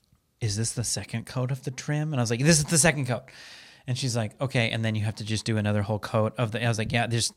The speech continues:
s-, almost done with the second coat of the trim, and then I gotta paint the whole room one more time, and we'll be done."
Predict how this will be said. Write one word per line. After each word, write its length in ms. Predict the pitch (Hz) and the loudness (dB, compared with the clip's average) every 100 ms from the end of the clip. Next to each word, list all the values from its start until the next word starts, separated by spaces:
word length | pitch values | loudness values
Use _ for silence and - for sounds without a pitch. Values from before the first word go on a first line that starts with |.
| _ | _
s-, 220 | - - - - | -2 -2 -2 0
almost 300 | 139 147 139 | 4 6 6
done 160 | 151 147 | 6 6
with 80 | |
the 60 | 123 | 4
second 320 | - 156 175 | 6 6 6
coat 140 | 165 180 | 6 6
of 20 | |
the 60 | 165 | 4
trim, 360 | - 165 156 156 - - - | 4 6 6 2 -12 -8 2
and 100 | 131 | 4
then 80 | |
I 20 | 131 | 6
gotta 160 | 117 | 4
paint 240 | - 131 143 | 4 4 6
the 60 | |
whole 140 | 127 143 | 8 8
room 160 | 135 127 | 8 8
one 80 | 127 | 6
more 80 | 127 | 6
time, 200 | 127 123 | 6 4
and 80 | |
we'll 60 | 113 | 2
be 100 | 110 | 4
done." 300 | 117 104 | 4 2